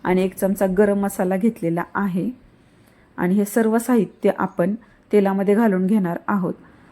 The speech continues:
अत्यंत कमी गॅसवरतीच आपण हे सर्व साहित्य तेलामध्ये घालणार आहोत, नाहीतर मसाले करपू शकतात. आणि बघा, तेलामध्ये आपण छान असे ते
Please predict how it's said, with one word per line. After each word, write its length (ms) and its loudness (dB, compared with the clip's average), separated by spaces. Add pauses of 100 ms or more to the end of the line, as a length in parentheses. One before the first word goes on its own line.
(100)
अत्यंत 520 2 (580)
कमी 240 4
गॅसवरतीच 680 2
आपण 260 -2
हे 120 2
सर्व 280 -2
साहित्य 560 -2 (480)
तेलामध्ये 440 4
घालणार 380 2 (120)
आहोत, 240 2 (420)
नाहीतर 340 -2
मसाले 380 0
करपू 340 0
शकतात. 440 -6 (840)
आणि 180 -2
बघा, 320 0 (380)
तेलामध्ये 440 2
आपण 280 0
छान 240 -2
असे 180 -4
ते 220 -2